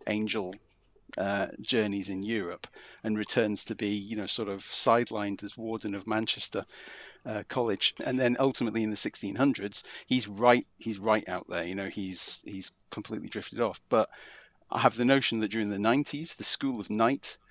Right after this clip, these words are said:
is an alternative organisation to the D Sanction, uh, because there are other people who believe they have, um, the route into the supernatural and can continue the work of the D Sanction. Whereas after the School of Night, uh,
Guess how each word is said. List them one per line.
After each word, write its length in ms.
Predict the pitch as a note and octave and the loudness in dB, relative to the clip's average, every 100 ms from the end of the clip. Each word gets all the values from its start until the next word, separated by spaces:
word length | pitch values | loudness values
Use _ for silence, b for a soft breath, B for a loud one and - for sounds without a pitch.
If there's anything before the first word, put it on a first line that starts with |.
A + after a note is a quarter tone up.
| b | b
is 200 | - A2 | -4 -2
an 120 | G#2 G2 | -2 -4
alternative 800 | F2+ - C3 B2+ A2+ - G#2 | -6 -2 2 4 2 -4 -6
organisation 720 | G#2 G2 G#2 F#2+ G2+ F#2+ G#2+ G2 | -6 -4 -4 -4 -4 -4 -6 -10
to 120 | - | -10
the 60 | |
D 140 | G#2 G2 | -8 -6
Sanction, 480 | - - - - - B B B | -6 -8 -8 -10 -12 B B B
uh, 120 | G2 F#2+ | -8 -6
because 460 | G#2+ - G#2 F#2 | -6 -2 -2 -2
there 260 | - G2 G2+ | -2 -2 0
are 200 | G2+ G2 - | 0 0 0
other 200 | A#2+ B2+ | 0 0
people 440 | - G#2+ - G2+ F#2+ | 0 -4 -4 -8 -6
who 160 | G#2+ G2+ | -8 -6
believe 400 | - G2+ G2+ G2 | -6 -4 -4 -2
they 200 | G#2 G2+ | 0 0
have, 480 | G2+ G#2 G2 - - _ b _ | 0 -4 -6 -8 -16 _ b _
um, 360 | F#2 F#2+ G2 G#2+ A2+ | -4 -4 -4 -6 -6
the 120 | A2 | -8
route 320 | G2+ A#2 A2 - | -4 -6 -6 -4
into 320 | G#2+ G#2+ G#2 | -4 -4 -6
the 80 | G2+ | -6
supernatural 720 | - G#2 G#2+ G#2 - G#2+ G#2 | -6 -6 -4 -4 -4 -6 -4
and 100 | G#2 | -6
can 160 | G#2 | -8
continue 560 | G2+ G#2+ - A#2+ A2 G#2+ | -6 -8 -6 -6 -4 -4
the 100 | G2+ | -4
work 320 | A2 B2+ F#2+ | 2 2 0
of 80 | - | -14
the 60 | - | -16
D 160 | F2+ | -14
Sanction. 480 | - - - - - _ B B B B | -10 -12 -10 -12 -14 _ B B B B
Whereas 560 | A#2+ A2 A2 G#2 - - b b b b b b | -2 2 2 0 -2 -10 b b b b b b
after 260 | A#2+ - B2 | 0 2 -2
the 80 | G#2+ | -2
School 280 | - B2+ G#2+ | -2 -2 -2
of 100 | B2 | 6
Night, 300 | C#3+ C3+ - _ _ | 8 8 2 _ _
uh, 140 | A2+ | -4